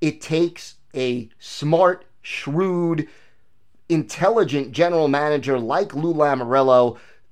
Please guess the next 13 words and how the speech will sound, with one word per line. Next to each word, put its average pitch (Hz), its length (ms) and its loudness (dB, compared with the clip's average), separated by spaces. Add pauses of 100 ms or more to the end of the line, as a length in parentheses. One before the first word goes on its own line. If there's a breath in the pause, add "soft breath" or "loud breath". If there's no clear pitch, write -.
(120)
knowing 208 400 6
he 185 160 2
has 160 320 0
to 127 180 -4
replace 156 640 -2
a 139 100 -2
guy 139 280 4
like 135 320 2
Robin 131 440 2
Lehner, 127 460 0 (320 soft breath)
to 170 100 -2
bring 196 440 2
in 175 340 0